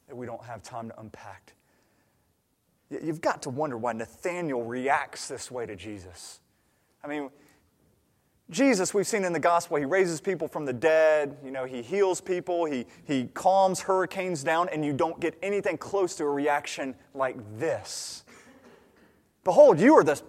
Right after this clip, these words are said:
you're the Son of God," because Jesus saw him under a tree. There, there, there's a lot going on here. Philip goes and he finds his friend Nathanael and he says he's found the Messiah. I love,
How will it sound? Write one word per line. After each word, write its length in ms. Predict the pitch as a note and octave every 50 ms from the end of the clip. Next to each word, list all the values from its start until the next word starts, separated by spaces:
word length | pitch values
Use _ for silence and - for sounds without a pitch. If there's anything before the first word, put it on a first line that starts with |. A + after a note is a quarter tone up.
| A#2 G#2
you're 200 | D#3 G#3+ E4 F4+
the 80 | B3 G3
Son 300 | - - - - C4 C#4+
of 120 | D#4 B3
God," 520 | F#3+ D4+ D#4+ E4+ F4 D#4 A#3 E3+ - A2+ - - - - _ _ _ _ _ _ _ _ _ _ _ _ _ _ - _ _ _ _
because 320 | D3 C#3 - E3+ D#3 C3 G#2+
Jesus 300 | C#3 D3+ D#3 D#3 D3 -
saw 100 | - D#3
him 100 | D#3 D#3
under 160 | D#3+ D3+ C#3
a 60 | C#3
tree. 320 | - - - C4+ A#3 D3 - _ _ _ _ _ _ _ _ _ _ _ _ _ _ _ _ _ _ - -
There, 80 | -
there, 200 | - - D3 C#3
there's 220 | - D3 D#3 D3 D3+
a 60 | D#3+
lot 260 | D3 F3 G3+ F#3 - - _ _ _ _ _ _ _ _ _ D3
going 200 | D3+ D#3+ E3 E3+
on 180 | F3 E3 C3+ A2+
here. 220 | G2 F#2+ F2 E2 _ _ _ _ _ _ _ _ _ _ _ _ _ _ _ _ _ _ _ _ _ _ _ _ _ _ _ - _ _ _ _ _ _ _ _ _ _ _
Philip 300 | - G3 G#3+ G3+ G3 D3+
goes 280 | D3 F#3+ F#3 F#3 F3 -
and 80 | F#3
he 60 | D#3+ D3+
finds 340 | - - F3 F#3+ F#3 F3
his 160 | D#3+ D#3+ C3+ -
friend 300 | - - F#3 F3 E3+ D#3+
Nathanael 500 | D3 C#3 - F3+ E3+ E3+ E3 D#3+ D#3 D3+
and 80 | D3+
he 60 | D3
says 240 | C3+ - F3+ D3+ C3+
he's 220 | - C#3+ C3+ - -
found 340 | - D3+ C#3+ D3 D3+ D3
the 40 | C#3
Messiah. 640 | C#3 C3+ B2+ - - - - D3+ D3+ C#3 B2+ A#2 A2+
I 160 | A#2 - C#3+
love, 320 | D3 D3+ D#3+ E3 D#3 C#3